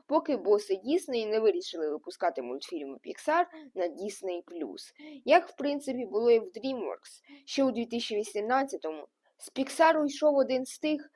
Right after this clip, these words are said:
хто створив цю студію, а саме Джон Лассетер. Спочатку Pixar якось намагалися вижити без нього, але з виходом «Думками на виворі два»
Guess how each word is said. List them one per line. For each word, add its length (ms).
хто 280
створив 540
цю 200
студію, 600
а 120
саме 540
Джон 400
Лассетер. 600
Спочатку 640
Pixar 580
якось 400
намагалися 720
вижити 480
без 440
нього, 440
але 260
з 80
виходом 540
«Думками 480
на 140
виворі 420
два» 420